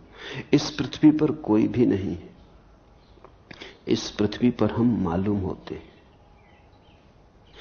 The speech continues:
प्रतीति होती है, सत्यता हम आकाश में, हमारा स्वभाव आकाश का है।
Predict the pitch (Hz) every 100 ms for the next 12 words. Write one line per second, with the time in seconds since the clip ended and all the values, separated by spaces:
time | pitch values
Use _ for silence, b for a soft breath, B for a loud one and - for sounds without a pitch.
0 | B B - - 160 156 165 127 101 95
1 | - - - - - - - - - -
2 | - - - B B B - - - 131
3 | - 135 127 123 135 127 - - 104 92
4 | 110 - 107 90 - - - - - -
5 | B B - 135 135 131 135 - 101 98
6 | 123 - - 107 - 80 - - - -
7 | - -